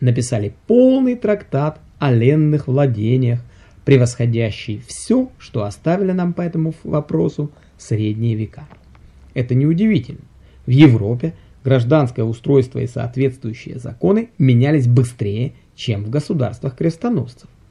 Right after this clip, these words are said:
Законы Верховного суда Иерусалима являются в основном французским феодальным законом, и феодальная система Иерусалимского королевства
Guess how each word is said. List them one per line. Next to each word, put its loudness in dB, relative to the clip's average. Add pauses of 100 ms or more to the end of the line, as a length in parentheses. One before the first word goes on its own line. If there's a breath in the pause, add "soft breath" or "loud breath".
(420 soft breath)
Законы 4
Верховного -2
суда -6
Иерусалима 2
являются 0
в 0
основном -2 (1300 soft breath)
французским 2
феодальным 0
законом, -8 (200)
и -6
феодальная 0
система -6
Иерусалимского 0
королевства -6